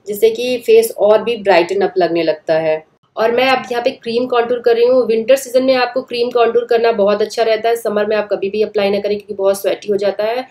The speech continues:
तो ये NYX की stick है, बहुत beginner friendly है, तो जो ये contouring area है इन पर इसे just line की तरह ड्रॉ कर लेना है and then डैम ब्यूटी blender की help से पूरा इसे merge कर लेना है।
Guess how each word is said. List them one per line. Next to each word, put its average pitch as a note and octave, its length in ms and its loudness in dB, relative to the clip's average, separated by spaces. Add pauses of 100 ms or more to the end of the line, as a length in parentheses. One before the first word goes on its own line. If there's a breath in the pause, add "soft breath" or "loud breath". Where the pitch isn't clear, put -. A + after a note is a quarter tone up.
(220 soft breath)
तो A3+ 60 -2
ये A#3 160 4
NYX A3+ 300 -2
की A#3+ 220 -8
stick A#3 380 -6
है, B3 120 2
बहुत G#3 320 0
beginner G#3 360 0
friendly G#3+ 400 0
है, A#3+ 80 4
तो A#3+ 140 -2
जो G#3+ 160 0
ये A3 100 0
contouring G3+ 680 -2
area G3+ 280 -2
है G#3+ 240 -6 (280 soft breath)
इन G#3 120 -4
पर G#3+ 200 -2
इसे A3 240 0
just A3+ 300 -2
line G3+ 300 0
की A3 80 -2
तरह G#3+ 340 0 (280 loud breath)
ड्रॉ G3 240 2
कर A#3+ 180 0
लेना A#3+ 240 2
है C4 240 -2
and A3 140 0
then A#3 140 0
डैम G3 180 2
ब्यूटी G3 200 2
blender G3 260 -2
की A3 120 -6
help F#3 200 -2
से A#3 140 -4
पूरा A3 260 -2
इसे C#4 400 0 (340 loud breath)
merge F#3+ 260 -2
कर F3+ 120 -2
लेना E3 240 -2
है। E3+ 340 -6